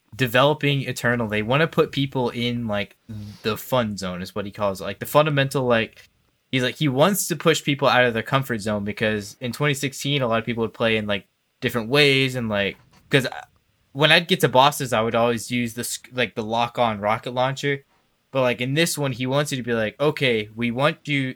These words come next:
like, he talks a lot about, like, "We want you to know that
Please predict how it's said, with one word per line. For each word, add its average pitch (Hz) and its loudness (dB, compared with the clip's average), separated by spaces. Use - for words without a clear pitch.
like, 110 -6
he 156 -6
talks 160 4
a 151 -4
lot 139 2
about, 120 0
like, 104 -6
"We 110 -4
want 123 -4
you 131 -4
to 123 -4
know 113 0
that 101 0